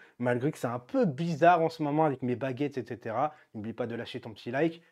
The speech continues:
Si t'as aimé, bien évidemment, et que tu me connais pas encore, bienvenue sur ma chaîne YouTube, c'est Hispanam, où on parle de l'actualité, débrief, et cetera.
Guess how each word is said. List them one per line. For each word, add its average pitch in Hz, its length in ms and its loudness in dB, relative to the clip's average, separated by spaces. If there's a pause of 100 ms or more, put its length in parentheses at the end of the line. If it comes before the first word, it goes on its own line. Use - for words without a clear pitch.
(260)
Si - 220 -10
t'as 135 160 2
aimé, 139 220 4
bien 123 180 -2
évidemment, 123 460 -2
et 120 40 -6
que - 80 -12
tu - 140 -14
me 110 60 -12
connais 123 240 -6
pas 139 100 -6
encore, 127 460 -2
bienvenue 127 340 -4
sur 131 120 -6
ma 123 120 -2
chaîne 120 220 -8
YouTube, 117 260 -10
c'est - 140 -12
Hispanam, 139 520 -4
où 123 40 -4
on 117 80 -6
parle 117 160 -6
de 117 60 -8
l'actualité, 123 500 -6
débrief, 117 340 -6
et 113 80 -12
cetera. 123 420 -4